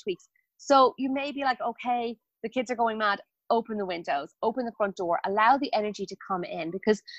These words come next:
there's that whole mentality of stay at home.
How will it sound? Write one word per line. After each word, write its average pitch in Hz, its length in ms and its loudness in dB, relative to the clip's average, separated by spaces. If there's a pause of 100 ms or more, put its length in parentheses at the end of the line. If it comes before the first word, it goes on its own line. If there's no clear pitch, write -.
(120)
there's 233 200 6
that 226 260 6
whole 294 300 4
mentality 220 640 2
of 170 100 -2
stay 185 320 -2
at 165 60 0
home. 175 300 -2